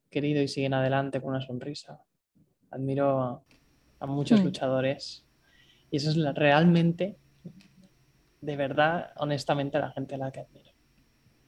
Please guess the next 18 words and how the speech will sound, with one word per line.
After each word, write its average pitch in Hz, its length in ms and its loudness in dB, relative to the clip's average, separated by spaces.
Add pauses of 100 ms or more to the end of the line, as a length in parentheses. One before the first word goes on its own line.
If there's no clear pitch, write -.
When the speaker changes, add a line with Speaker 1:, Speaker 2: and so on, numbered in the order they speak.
(200)
Speaker 1:
A 139 40 -2
los 135 160 0
valientes. 131 640 -6 (640)
Speaker 2:
Total, 175 360 4 (480)
qué 214 120 8
guay. 170 420 6
Speaker 1:
<laughs> - 60 -16 (400)
Speaker 2:
Eh, 196 380 8
me 180 160 6
encanta 202 320 6
tu 185 100 2
respuesta, 180 440 2
la 175 80 6
verdad, 170 260 8
no 180 60 4
me 170 80 6
la 180 40 4
esperaba. 175 400 2